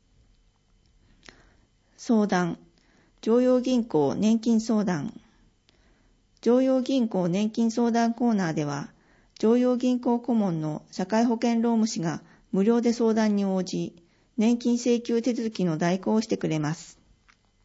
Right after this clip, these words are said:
予約方法、事前に電話で申し込み。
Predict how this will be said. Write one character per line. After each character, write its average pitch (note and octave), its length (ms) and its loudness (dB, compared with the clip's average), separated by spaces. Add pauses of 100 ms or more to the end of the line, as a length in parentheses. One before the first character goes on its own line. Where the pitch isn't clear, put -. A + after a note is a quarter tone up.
(720)
予 F#3 100 0
約 A#3 280 4
方 A#3+ 200 4
法、 E3 340 -2 (500)
事 G3 160 -4
前 A#3 140 4
に A3 180 4
電 G#3 220 2
話 G#3 120 0
で F#3+ 80 0
申 F3 240 0
し - 80 -10
込 E3 140 -6
み。 D3+ 200 -6